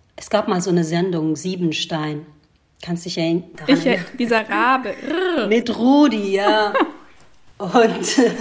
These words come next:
Speaker 1: <laughs> die hatten irgendwie einen Schreibwettbewerb ausgerufen für GrundschülerInnen.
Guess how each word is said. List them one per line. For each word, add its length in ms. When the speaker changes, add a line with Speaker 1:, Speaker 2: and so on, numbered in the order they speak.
Speaker 1:
<laughs> 540
die 120
hatten 240
irgendwie 320
einen 80
Schreibwettbewerb 1400
ausgerufen 800
für 500
GrundschülerInnen. 1080